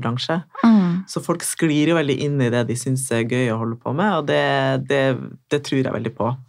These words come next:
Speaker 1: Um, så det å bygge et sånt team rundt seg, så er det jo å få, å finne ut av hvem er det jeg trenger rundt meg for å få til dette vi har planlagt. Og det er jo en klisjé,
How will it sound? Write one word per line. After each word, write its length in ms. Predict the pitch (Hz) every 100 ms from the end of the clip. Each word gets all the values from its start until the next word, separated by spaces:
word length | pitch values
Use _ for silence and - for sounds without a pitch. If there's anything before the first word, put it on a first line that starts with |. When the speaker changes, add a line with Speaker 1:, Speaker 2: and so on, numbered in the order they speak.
| _ - - - - - _ _
Speaker 1:
Um, 360 | - 139 135 131 127
så 140 | 147
det 120 | 160 160
å 80 |
bygge 320 | 139 156 160 165
et 80 |
sånt 240 | - 131 131
team 420 | - 139 135 127
rundt 300 | 120 120 123
seg, 200 | - 190
så 160 | 214 190
er 160 | 165 160
det 80 |
jo 80 | 123
å 560 | 123 127 127 127 120 139
få, 200 | 131 -
å 340 | - - - 127
finne 320 | 131 147 156
ut 80 | 147
av 80 | 117
hvem 160 | 135 143
er 60 | 135
det 100 | 120
jeg 80 | 135
trenger 400 | 143 143 120 120
rundt 220 | 127 131
meg 160 | 110 113
for 120 | 120
å 40 |
få 240 | - - 135 135
til 160 | 127
dette 280 | 120 - 123
vi 120 | 113
har 400 | 110 117 110 113 -
planlagt. 680 | 170 165 131 180 208 - - _ - - - - - -
Og 80 |
det 80 | 170
er 100 | 156
jo 80 | 202
en 80 | 185
klisjé, 320 | 143 - 147